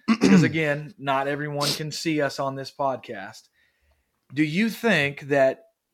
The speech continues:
you felt or ran into any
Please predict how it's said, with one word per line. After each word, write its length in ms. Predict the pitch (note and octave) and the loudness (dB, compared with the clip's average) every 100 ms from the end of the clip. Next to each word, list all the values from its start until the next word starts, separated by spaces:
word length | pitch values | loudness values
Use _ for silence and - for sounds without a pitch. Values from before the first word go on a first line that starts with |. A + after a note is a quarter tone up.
| _ _ | _ _
you 380 | A#2+ C3 D#3+ F3 | -16 -8 -4 -4
felt 580 | C#3 - E3+ D#3+ D3+ - - | -6 2 4 4 2 -4 -4
or 160 | C#3 | -4
ran 380 | B2+ D3 D3 D3 | -2 -2 -2 -4
into 680 | B2 C#3+ C#3 C3 - B2+ - | -6 -6 -6 -8 -6 -6 -6
any 600 | C#3+ C#3+ C3 B2 A#2 | -8 -6 -6 -8 -10